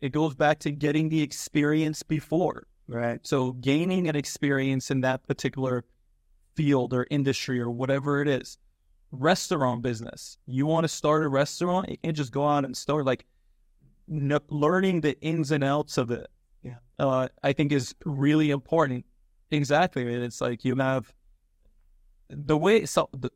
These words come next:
Speaker 1: what I kinda think about it is, like, we have knowing every inch of the business. Okay.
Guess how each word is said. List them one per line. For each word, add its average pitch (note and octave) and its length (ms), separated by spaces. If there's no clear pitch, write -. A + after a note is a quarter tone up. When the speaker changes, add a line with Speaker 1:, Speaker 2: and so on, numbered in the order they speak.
Speaker 1:
what D3+ 220
I F3 280
kinda D3 240
think C3+ 180
about D3 280
it D3+ 60
is, B2+ 140
like, A#2+ 300
we C#3+ 200
have D3 480
knowing F3 720
every E3+ 640
inch C#3+ 460
of C3+ 160
the C3 100
business. - 640
Okay. C3 260